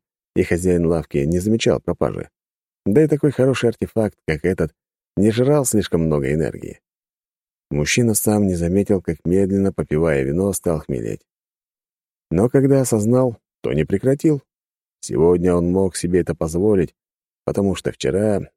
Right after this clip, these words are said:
они провернули одно удачное дельце. Грабанули местного винодела, который вёз трактирщику вино для продажи.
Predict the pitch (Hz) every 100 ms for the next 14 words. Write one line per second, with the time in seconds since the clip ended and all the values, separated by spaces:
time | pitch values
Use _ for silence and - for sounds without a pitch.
0 | - 90 117 113 98 98 98 101 95 85
1 | 78 95 98 87 82 87 - 78 78 71
2 | 87 - - 50 - _ _ _ _ _
3 | _ 104 135 160 170 165 151 147 131 127
4 | 120 120 117 135 151 85 57 - 85 80
5 | 76 87 - - 78 - 95 - - 80
6 | 76 80 98 90 67 - 71 65 50 50